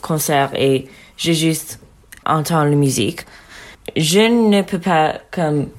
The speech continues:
former une opinion sur comme les choses d'autres que ça. Mais je pense que, euh, les différences, c'est bon.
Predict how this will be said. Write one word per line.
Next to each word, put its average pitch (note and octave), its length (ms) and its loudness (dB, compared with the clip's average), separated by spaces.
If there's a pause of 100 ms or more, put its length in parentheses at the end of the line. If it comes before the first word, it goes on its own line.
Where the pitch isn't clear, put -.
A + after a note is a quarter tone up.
(400)
former E3+ 360 2
une D3+ 140 -2
opinion C#3+ 440 0
sur D3 400 0
comme D3+ 260 0
les C3+ 240 2
choses B2+ 640 -2 (480)
d'autres C#3 400 0 (120)
que C3+ 120 -4
ça. - 320 -6 (760)
Mais D3+ 320 -2
je - 160 -2
pense F3 540 0 (680)
que, C3+ 360 0 (920)
euh, C3 280 0 (1000)
les F3 140 2
différences, G#3 920 -2 (540)
c'est E3 360 0
bon. D#3+ 360 -2